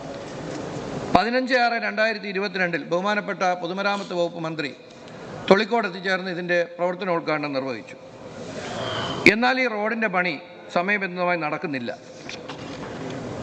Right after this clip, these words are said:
പണികൾ ആരംഭിച്ച് കുറച്ചു കാലം ന-, കഴിഞ്ഞപ്പോൾ രണ്ടായിരത്തി ഇരുപത്തിമൂന്ന് ഒക്ടോബർ മാസത്തോടുകൂടി ഈ പണി അവസാനിക്കുന്ന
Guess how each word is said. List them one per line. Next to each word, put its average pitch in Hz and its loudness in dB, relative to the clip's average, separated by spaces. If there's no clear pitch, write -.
പണികൾ 233 6
ആരംഭിച്ച് 233 2
കുറച്ചു 220 0
കാലം 214 2
ന-, 196 -6
കഴിഞ്ഞപ്പോൾ 180 2
രണ്ടായിരത്തി 233 2
ഇരുപത്തിമൂന്ന് 220 -2
ഒക്ടോബർ 220 0
മാസത്തോടുകൂടി 185 0
ഈ 190 6
പണി 185 2
അവസാനിക്കുന്ന 185 0